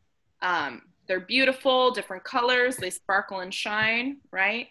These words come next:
Jewelry is about, what do we know about jewelry? It's about, like, kind of adorning yourself and, you know, bringing attention and, you know, looking lovely, right? Well, gems, so therefore we could say, like,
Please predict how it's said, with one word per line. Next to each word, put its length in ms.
Jewelry 420
is 80
about, 500
what 120
do 60
we 120
know 160
about 260
jewelry? 380
It's 140
about, 340
like, 240
kind 240
of 100
adorning 520
yourself 560
and, 280
you 100
know, 140
bringing 420
attention 800
and, 320
you 120
know, 180
looking 420
lovely, 680
right? 400
Well, 240
gems, 440
so 80
therefore 600
we 120
could 200
say, 180
like, 360